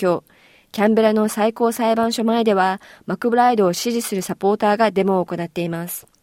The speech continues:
マクブライド被告は連邦の情報を盗み出し、ジャーナリストに渡した罪など、三つの罪を認めたため、本日判決が言い渡されます。マクブライドは、自分は義務を果たした、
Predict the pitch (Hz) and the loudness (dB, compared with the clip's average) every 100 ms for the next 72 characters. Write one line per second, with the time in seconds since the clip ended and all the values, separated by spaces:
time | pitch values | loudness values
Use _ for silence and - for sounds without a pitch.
0 | _ _ _ _ _ _ - 214 269 262 | _ _ _ _ _ _ -6 0 2 4
1 | 277 277 254 208 202 196 185 196 220 247 | 4 2 0 -4 0 2 4 2 2 2
2 | 233 220 226 226 240 220 180 - 220 226 | 2 4 4 4 2 0 -2 -2 0 0
3 | - 202 196 - - - 196 233 247 262 | -2 -4 -6 -10 -20 -2 0 2 0 -2
4 | 233 196 165 202 214 208 226 226 208 190 | 0 0 0 -2 -4 -4 0 2 2 2
5 | 185 - - _ 175 196 - 247 233 226 | 0 -4 -20 _ -2 -2 -2 -2 -2 0
6 | 202 175 156 190 190 196 196 190 190 190 | 0 -2 -4 -4 -2 -2 0 0 0 -2
7 | _ _ 220 233 196 - 240 214 202 190 | _ _ 0 2 0 -4 -6 -4 -8 -6
8 | 185 196 220 - 175 160 160 170 165 160 | -6 -4 -4 -2 -6 -6 -10 -10 -8 -8
9 | 170 - _ _ _ _ _ _ _ - | -10 -12 _ _ _ _ _ _ _ -4
10 | 214 254 262 285 277 214 208 - - 185 | -2 0 2 4 4 4 4 0 -2 0
11 | 226 240 214 247 254 196 170 202 - 190 | 2 0 0 0 0 0 -2 -8 -4 -2
12 | 180 | -2